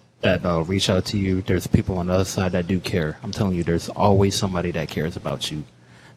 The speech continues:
But the hotline is nine eight eight. You can call or text that number.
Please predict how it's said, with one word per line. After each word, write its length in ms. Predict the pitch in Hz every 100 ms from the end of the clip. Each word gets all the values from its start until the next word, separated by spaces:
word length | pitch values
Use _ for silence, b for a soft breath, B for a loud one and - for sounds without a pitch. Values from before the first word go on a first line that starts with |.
| 113
But 280 | 104 85
the 80 | -
hotline 440 | 87 98 95 95 92
is 280 | 92 87 -
nine 420 | 107 90 92 95 90
eight 260 | 92 92 -
eight. 300 | 101 104 104 - b b b b -
You 80 | 101
can 160 | 87
call 400 | 85 110 104 101
or 60 | 87
text 300 | - 107 -
that 160 | 101 92
number. 500 | 98 101 104 101